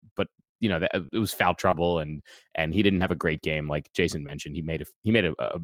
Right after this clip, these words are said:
a number of, of bad plays, but that, that rotation is starting to shrink, even in a game, as you said, Jason, where, where Duke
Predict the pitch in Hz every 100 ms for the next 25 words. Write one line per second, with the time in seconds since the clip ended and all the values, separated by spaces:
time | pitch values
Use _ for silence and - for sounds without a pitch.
0 | - 87 82 80 73 73 - - _ -
1 | 76 - 65 78 92 117 120 131 156 -
2 | _ _ _ - 90 - _ _ 98 95
3 | - _ - 95 98 107 131 135 131 107
4 | 95 - 98 110 117 110 - 131 131 139
5 | 151 139 117 98 110 117 110 98 92 107
6 | - 117 98 92 92 87 - 95 85 113
7 | 117